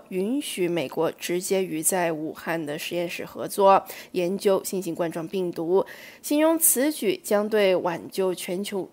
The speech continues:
众多人命至关重要。美国国务院发言人奥尔塔格斯七日也在推特上说，对中国邀请美国共同抗击新冠病毒疫情之举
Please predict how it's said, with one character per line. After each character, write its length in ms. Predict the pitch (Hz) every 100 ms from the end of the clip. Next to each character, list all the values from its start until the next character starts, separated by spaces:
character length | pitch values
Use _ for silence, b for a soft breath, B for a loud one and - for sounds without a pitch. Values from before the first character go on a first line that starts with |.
| _
众 360 | - 247 180 151
多 260 | 185 196
人 180 | 196 147
命 200 | 143 185 -
至 360 | - - 165 -
关 280 | - 160 160
重 200 | 165 147
要。 300 | 170 165 117 - _ _ -
美 160 | 220 208
国 220 | 214 226
国 180 | 214 208
务 80 |
院 300 | 226 220 202
发 180 | 202 226
言 160 | 214 208
人 320 | 196 185 208
奥 100 | -
尔 180 | 220 165
塔 220 | - -
格 240 | 156 - -
斯 400 | - - 247 240
七 320 | - - 175 165
日 180 | 165 160
也 160 | 98
在 300 | - 160 156
推 160 | - 190
特 100 | 190
上 240 | 185 165
说， 400 | - 202 190 196 - B B
对 320 | - 247 233 226
中 200 | 262 254
国 100 | 240
邀 240 | 269 269
请 180 | 269 220
美 240 | 226 156
国 240 | - 175 175
共 320 | 180 269 196
同 240 | - 160 175
抗 360 | - 226 180
击 300 | 165 185 185
新 180 | 190 190
冠 200 | 175 175
病 200 | 185 180
毒 200 | 156 165
疫 200 | 160 180
情 300 | 170 156 165
之 140 | 196
举 260 | 196 175 175